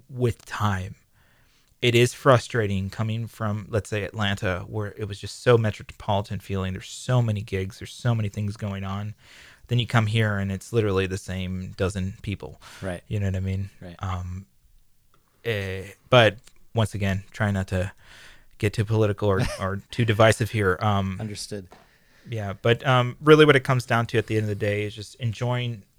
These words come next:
Speaker 1: playing with the people that you're with and make the most of it and help when you can or however possible, you know, 'cause you can't do all the gigs no matter how hard one tries. I mean, I've learned that the, too many ways.
Speaker 2: <laughs> Yeah.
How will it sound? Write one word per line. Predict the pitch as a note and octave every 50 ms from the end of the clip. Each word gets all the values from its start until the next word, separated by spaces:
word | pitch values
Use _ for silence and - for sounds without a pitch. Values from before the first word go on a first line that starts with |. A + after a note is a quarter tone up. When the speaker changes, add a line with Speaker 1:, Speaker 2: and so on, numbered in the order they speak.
| _
Speaker 1:
playing | - - B2 A2+ A2+ A2+ A2
with | G#2 -
the | -
people | - - G#2+ - G#2 F2
that | D#2+ - -
you're | F#2+ G2+
with | G#2+ B2+ B2+ A#2+ A2+ - - - - _ - - - - - - _ _ _ -
and | - C3 C3+ C#3
make | D3+ D3+ -
the | -
most | B2+ B2 B2+ A#2+ - -
of | B2 A#2+ A#2+
it | A#2+ A#2 - _
and | - A#2 A#2 A2+
help | G#2+ A2+ A#2+ A2+ A2 - - -
when | A2 G#2+ A2
you | G#2+
can | B2 - - A2 G#2 G#2 G#2
or | G2+
however | G2 - A2 G#2 G#2 G#2 G2 G#2 G2 F#2 F#2 F#2 - - _ _ _ _
possible, | - - G#2+ F#2+ - - - G#2 - - - - E2+
you | - -
know, | - F#2+ F#2+ G2 G#2 _ _ _ _ _ _ _ _ _ _ _ -
'cause | A2 G#2
you | A2+
can't | G#2+ - D3 C#3+ B2+
do | B2+ C3 B2+
all | A2+ A2
the | G#2 G#2+
gigs | F#2 - G#2 G2 F#2+ - -
no | G#2+ G2+
matter | G#2 G#2 G2+ F#2+
how | G2 - G#2 G#2 G2+ G2 G2 - _ _ _ _ _ _ _ _ _
hard | - - A#2 G#2 G#2 G2
one | G#2 G2 F#2+ G2
tries. | - A2 F#2 E2+ D#2+ F2+ - - - - _ _
I | - G#2
mean, | G2 F#2+ G2 A#2 B2 -
I've | F2+ - - -
learned | G2+ F#2+ F2+ F#2
that | F2+ E2 - -
the, | - - _ _ - _ _ _ _
too | - - G#2
many | G2 F#2 F#2 F2+
ways. | F2+ - - F2 G#2+ - - -
Speaker 2:
<laughs> | - C3 B2 G#2 C#3+ D3 - - B2+ - -
Yeah. | G#2+ F#2 G2